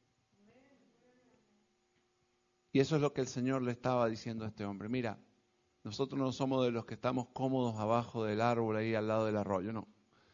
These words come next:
Somos de los que vamos a cruzar caminando desiertos, caminos, nos van a tratar mal, nos van a echar, nos van a querer matar, algunos van a ir a la cárcel, otros van a tener esto y esto y esto", y todo lo que pasó parece que los quería desanimar. Pero en realidad lo que el Señor estaba diciendo es,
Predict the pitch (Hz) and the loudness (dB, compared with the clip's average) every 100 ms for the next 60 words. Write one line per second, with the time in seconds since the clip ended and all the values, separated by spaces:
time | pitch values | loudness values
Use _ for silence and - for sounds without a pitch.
0 | _ - - 113 120 120 101 101 113 117 | _ -14 -6 -2 -2 -2 0 2 2 -2
1 | 104 101 113 110 107 101 104 107 107 98 | -4 -6 -4 -4 -4 -4 -4 -2 -2 -4
2 | 101 120 120 127 - 143 - 101 101 117 | -4 0 2 0 -4 -6 -6 -6 -2 -2
3 | 127 135 117 107 110 107 104 101 107 127 | -2 -2 -4 -6 -6 -6 -6 -4 0 0
4 | 139 113 107 107 101 - 139 143 - - | -2 -4 -6 -6 -4 0 0 0 -14 -18
5 | - 101 113 113 104 104 101 101 - 160 | -10 -4 -2 -2 -2 -4 -2 0 4 4
6 | - 117 117 113 113 107 104 101 160 165 | 2 -2 -4 -4 -4 -2 -2 2 4 4
7 | 170 175 175 135 123 117 117 113 110 104 | 2 -4 -2 -2 0 0 0 -2 -4 -2
8 | 131 180 - 131 160 - 135 156 - 127 | 0 0 -2 0 0 0 0 0 -2 0
9 | 185 233 226 175 160 202 - 180 202 214 | 4 4 4 -2 -2 0 2 0 0 0
10 | 175 - 151 160 160 - 143 120 104 - | 0 0 2 4 4 0 -2 -2 -4 -12
11 | - - _ _ 101 101 98 104 110 143 | -20 -20 _ _ -6 -4 0 2 4 4
12 | 147 - 117 - 127 135 135 127 120 - | 2 0 -4 -2 -2 0 4 4 4 0
13 | 151 123 117 113 | 0 2 2 0